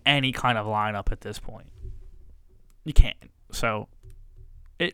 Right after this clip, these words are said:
remains to be s-, like, if he could stay healthy. I, I mean, I've said it on this podcast before. If Wade Allison was able to stay healthy for an extended period of time, uh, he would be a fan favorite here, and I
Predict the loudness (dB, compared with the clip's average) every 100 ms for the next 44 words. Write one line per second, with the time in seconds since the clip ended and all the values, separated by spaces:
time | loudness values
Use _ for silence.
0 | 2 2 4 2 4 4 4 4 4 4
1 | 2 0 0 2 4 6 6 4 6 6
2 | 8 6 4 2 0 2 6 6 4 -2
3 | -2 -4 -2 -2 -6 -16 -8 2 2 2
4 | -10 0 6 8 10 10 8 4 6 6
5 | 6 4 4 4 6 6 6 6 4 2
6 | 0 2 2 6 6 6 4 2 0 0
7 | -2 -2 2 4 6 8 8 8 8 8
8 | 6 8 8 8 6 4